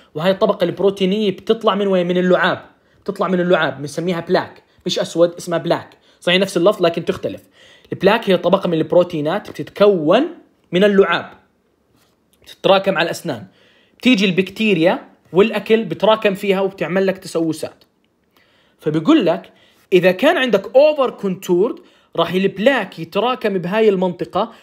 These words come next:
والأكل راح يتراكم ويتخبى بهاي المنطقة،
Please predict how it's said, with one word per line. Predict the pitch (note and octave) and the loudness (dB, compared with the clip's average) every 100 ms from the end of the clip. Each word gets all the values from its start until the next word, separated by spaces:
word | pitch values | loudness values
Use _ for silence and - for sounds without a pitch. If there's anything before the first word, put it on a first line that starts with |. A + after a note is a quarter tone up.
| _ | _
والأكل | E3 F#3 F#3 C4+ C4+ A3 | -4 -2 0 -2 0 -2
راح | E3 E3+ E3 | 0 -2 -6
يتراكم | F3 - _ _ - F3+ A3+ A3+ A3+ C4 | -10 -12 _ _ -2 2 2 2 -2 -4
ويتخبى | A#3 F#3+ - G3 G3+ | -4 -8 -4 -2 -2
بهاي | F#3+ F#3+ | -2 -2
المنطقة، | F3+ D3+ - - - | -2 -4 -8 -20 -20